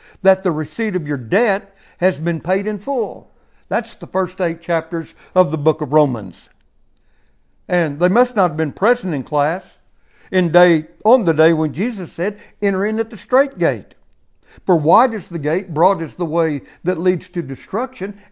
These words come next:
and many there be that go in therein. But strait is the gate, and narrow is the way that leads to life, and few there be that find it."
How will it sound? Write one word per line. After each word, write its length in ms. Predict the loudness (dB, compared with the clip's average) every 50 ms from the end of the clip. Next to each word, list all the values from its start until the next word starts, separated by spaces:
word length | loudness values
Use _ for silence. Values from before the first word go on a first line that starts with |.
| _
and 240 | -6 -4 -4 -2 -2
many 260 | -2 -2 -2 -4 -6
there 200 | -2 -2 -2 -2
be 220 | -2 -2 -4 -4 -4
that 220 | -6 -10 -10 -6
go 180 | -6 -4 -4 -4
in 160 | -6 -6 -6
therein. 480 | -6 -6 -6 -6 -8 -10 -12 -14 -18 -20 _ _ _ _ _ _ _ _ _ _ _ _ _ _ _ _ _ _ _ _
But 340 | -2 -2 -2 -2 -6 -14 _
strait 340 | -14 -4 0 2 2 2 2
is 140 | -2 -4 -6
the 120 | -10 -8
gate, 280 | -6 -4 -4 -4 -4 -4
and 100 | -6 -6
narrow 220 | -4 -4 -4 -4
is 120 | -6 -10
the 100 | -12 -12
way 260 | -8 -6 -6 -6 -6 -8 -14 -20 _ _
that 160 | -10 -10 -8 -4
leads 320 | -4 -4 -4 -4 -8 -12
to 120 | _ -12 -10
life, 560 | -8 -8 -8 -8 -8 -10 -10 -12 -14 -16 -20 _ _ _ _ _ -6
and 160 | -4 -4 -4 -4
few 200 | -4 -4 -4 -2
there 200 | -2 -2 -2 -2
be 420 | -2 -2 -2 -2 -2 -4 -6 -10 _ _ _ -6
that 220 | -4 -4 -4 0
find 320 | 2 2 2 2 0 -4
it." 220 | -8 -10 -12 -16